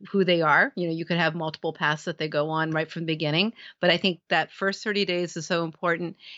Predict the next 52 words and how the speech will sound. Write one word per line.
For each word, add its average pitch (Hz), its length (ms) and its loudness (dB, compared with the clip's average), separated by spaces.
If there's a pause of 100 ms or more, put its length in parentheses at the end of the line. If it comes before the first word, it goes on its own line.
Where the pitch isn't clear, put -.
(160)
and 170 200 0
making 175 300 2
sure, 180 340 2
you 196 200 -2
know, 196 80 4
you 185 340 0 (580)
resell 220 600 4
them 165 320 2
on 175 380 0
the 180 100 -2
reasons 180 460 -4
that 156 180 0
they 160 120 0
bought 151 260 0
initially. - 680 -4
I - 80 -20
mean, 170 100 0
we 185 100 6
didn't 196 100 4
really 170 140 4
even 160 100 0
get 151 160 4
into 185 220 4
that, 165 200 0
like, 151 120 -4
kind 170 200 -4
of 156 80 -2
the 156 120 -6
things 170 260 -6
you 170 60 -4
would 160 140 -6
put 180 140 -2
in 160 140 -4
your 151 100 -6
copy 196 520 -4 (260)
and 170 100 2
in 170 80 4
your 160 120 0
messaging. 220 720 2
If 180 220 -2
it's 175 100 -4
a 175 80 2
physical 202 400 2
product 202 400 2
that's 190 140 -8
getting 190 260 -6
shipped, 208 400 -4 (320)
in 214 180 2
that 214 220 0
box 190 320 0
should 170 180 -6
be 165 380 -6